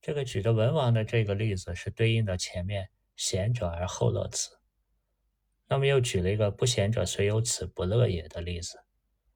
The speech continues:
就是汤氏曰：“汤氏是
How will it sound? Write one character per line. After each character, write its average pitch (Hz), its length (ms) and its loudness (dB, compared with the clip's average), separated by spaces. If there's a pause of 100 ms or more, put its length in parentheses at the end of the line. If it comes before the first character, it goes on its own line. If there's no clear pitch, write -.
(400)
就 - 140 -4
是 95 160 -6
汤 113 360 2
氏 120 240 0
曰： 87 320 -2 (960)
“汤 120 260 4
氏 117 220 0
是 98 340 -2